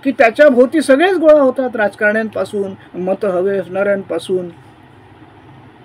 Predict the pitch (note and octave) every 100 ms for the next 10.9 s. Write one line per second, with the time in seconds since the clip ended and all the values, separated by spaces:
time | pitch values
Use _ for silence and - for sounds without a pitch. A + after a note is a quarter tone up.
0 | - - - _ E3 A3+ C4+ - - _
1 | - F3 F#3+ D4+ C#4+ D4 B3+ C#4+ F#3 C4+
2 | - _ _ _ - _ - - _ -
3 | E3+ F3 A3 A#3+ G#3 F3+ G3+ F3+ E3 F#3
4 | - F#3+ F3+ F3+ G3 F3 D#3+ F#3+ F#3 E3
5 | C#3 - _ _ _ _ _ _ _ _
6 | - - _ - D3+ D3+ F3+ F3+ E3+ G3
7 | D#3 D#3+ E3 D#3+ F3+ D#3 F#3+ F#3+ - D#3
8 | C#3 D#3 C#3 C3 _ _ - - _ _
9 | _ - A#3+ B3 A3 A#3 A3+ G#3+ A3 G#3+
10 | G#3+ G3+ G3+ G3 F3 E3+ - D3+